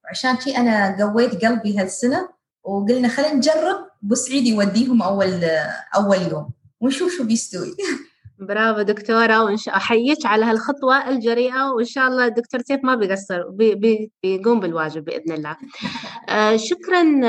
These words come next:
Speaker 2: لكم دكتورة بدرية ودكتور سيف على هذا اللقاء المميز، وإحنا قربنا على وقت انتهاء الحلقة. آم، وكلمة أخيرة توجهونها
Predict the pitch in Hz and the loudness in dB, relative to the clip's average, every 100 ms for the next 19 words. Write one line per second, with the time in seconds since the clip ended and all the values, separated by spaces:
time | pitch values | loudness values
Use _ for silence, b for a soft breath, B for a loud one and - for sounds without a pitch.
0 | 220 226 226 233 220 208 196 196 190 208 | 4 2 0 0 0 0 0 0 0 -4
1 | - 226 214 202 196 196 190 190 196 196 | -2 0 0 2 2 2 0 -4 0 0
2 | 196 196 196 208 208 202 220 214 196 202 | 2 -2 -4 -4 -4 -2 -2 0 0 0
3 | 226 220 208 214 - 220 - 208 208 220 | 0 0 -2 -2 0 0 0 -4 0 2
4 | 226 226 220 208 208 240 226 220 226 240 | 4 4 2 -2 -2 0 0 2 2 2
5 | 233 240 202 214 214 214 208 214 220 196 | 2 2 2 2 2 2 2 -2 -8 -8
6 | 202 214 - 208 202 208 220 214 214 202 | -6 -6 -4 -4 -4 -4 -2 0 0 -4
7 | 202 254 - 233 269 B B B B B | -4 -6 -2 0 0 B B B B B
8 | - 220 220 214 220 214 - - - 226 | -4 0 2 2 0 -4 -8 -18 -10 -8
9 | - 392 392 330 254 - 311 302 285 294 | 0 2 4 2 0 0 0 2 0 -2
10 | 311 285 311 302 294 320 | -4 0 2 2 2 -2